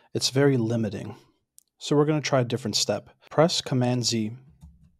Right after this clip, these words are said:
Now I'm going to pick up the clip and drag it into the time viewer. So we're gonna go up here, click it, and drag it into the time viewer.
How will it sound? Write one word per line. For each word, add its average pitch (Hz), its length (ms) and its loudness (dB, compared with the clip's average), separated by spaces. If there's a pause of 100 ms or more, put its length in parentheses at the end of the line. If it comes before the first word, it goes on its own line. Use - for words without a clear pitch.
(560)
Now 151 340 6
I'm 123 160 0
going 127 180 0
to 127 80 -6
pick - 260 -4
up 185 160 0
the 127 80 -2
clip 120 340 -4 (300)
and 123 160 -4
drag 127 400 2
it 117 160 -2
into 139 260 -4
the 120 120 2
time 135 360 0
viewer. 98 500 -6 (280)
So - 160 -10
we're 107 80 -8
gonna 107 160 -4
go 101 240 -4
up - 140 -14
here, 165 480 0 (1400)
click 143 280 -2
it, 160 260 0
and 107 160 -6
drag 120 380 2
it 135 200 -2
into 127 260 -4
the 104 80 -6
time 120 380 0
viewer. 143 520 -2